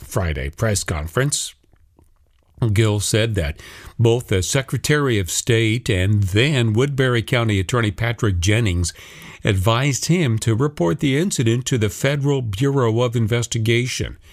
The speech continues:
And Gill's report touched off an F B I investigation that came to light last Thursday. That's when Kim Fong Taylor,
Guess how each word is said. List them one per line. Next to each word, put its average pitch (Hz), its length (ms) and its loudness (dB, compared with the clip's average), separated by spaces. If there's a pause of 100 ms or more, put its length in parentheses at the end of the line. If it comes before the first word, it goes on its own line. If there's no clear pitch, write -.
(440)
And 64 400 -6
Gill's 107 380 2
report 139 640 0
touched 151 400 -2
off 139 300 0
an 104 140 4
F 123 200 0
B 131 220 0
I 123 140 2
investigation 113 1000 0 (380)
that 85 280 -2
came 131 300 2
to 107 140 0
light 110 500 0
last 113 580 0
Thursday. 104 760 -2 (640)
That's 190 320 -2
when 139 240 2
Kim 180 640 0
Fong 143 640 -2
Taylor, 95 640 -2